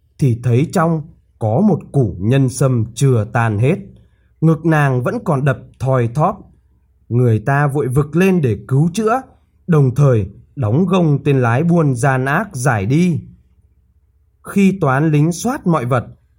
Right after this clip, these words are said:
thì thấy hai cái nong mà cô gái đạp chân lên, mỗi nong có để mấy chữ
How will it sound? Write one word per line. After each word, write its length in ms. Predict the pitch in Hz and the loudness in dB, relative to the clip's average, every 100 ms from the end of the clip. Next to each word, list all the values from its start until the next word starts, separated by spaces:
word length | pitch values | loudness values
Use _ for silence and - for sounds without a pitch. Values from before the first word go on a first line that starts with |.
| _ | _
thì 160 | 175 147 | -2 0
thấy 240 | 147 196 | 0 0
hai 380 | 165 170 208 196 190 | -4 -2 0 -2 -2
cái 100 | 190 | 0
nong 400 | 214 202 190 110 | 0 0 -2 -2
mà 160 | 98 85 | -4 -4
cô 140 | 120 | -4
gái 240 | 117 113 139 | -2 -2 -2
đạp 280 | 160 127 - | -2 -2 -2
chân 180 | 160 160 | -2 2
lên, 320 | 175 160 110 - _ _ _ _ | 2 0 -4 -14 _ _ _ _
mỗi 240 | 139 180 220 | 0 0 2
nong 380 | 214 196 175 185 | 0 0 -2 -4
có 100 | 190 | 0
để 280 | 165 117 | 2 2
mấy 240 | 101 117 139 | 0 0 0
chữ 320 | 196 190 247 | -2 -2 -4